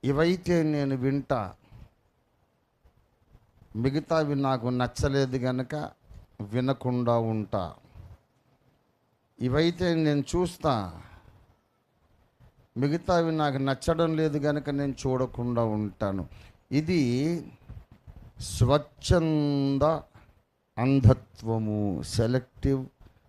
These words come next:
వాలంటరీ బ్లైండ్‌నెస్. స్వచ్ఛందంగా అంటే ఎవరి బలవంతము లేకుండా సొంత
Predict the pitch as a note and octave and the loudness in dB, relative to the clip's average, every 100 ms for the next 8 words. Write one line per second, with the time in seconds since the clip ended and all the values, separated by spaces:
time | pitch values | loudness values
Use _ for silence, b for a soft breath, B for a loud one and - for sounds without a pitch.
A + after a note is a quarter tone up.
0 | _ G2+ A2+ A#2+ B2+ C3 B2 C3+ B2+ B2+ | _ 0 4 6 6 4 2 2 2 2
1 | B2+ B2+ B2 - _ _ - - G2 G#2+ | 0 -2 -6 -14 _ _ -20 -12 -4 0
2 | A#2 A#2 A2+ G2 G2 D#2+ - - - - | 2 2 0 -2 -2 -4 -12 -16 -20 -20
3 | _ _ _ _ _ _ _ _ _ _ | _ _ _ _ _ _ _ _ _ _
4 | - _ - - A#2 - D#3+ D#3 D3+ D3 | -20 _ -8 -2 -2 2 4 4 4 2
5 | D3 C#3+ C#3+ E3+ C#3+ C#3 C#3+ C3 C#3 C#3 | 2 0 0 0 0 2 0 2 4 4
6 | C#3 C#3 C#3+ C#3 C3+ C3 C3+ C3 C3+ C#3 | 4 2 0 0 0 2 2 0 -2 0
7 | D#3 C#3+ C3 C3 | 0 0 -2 0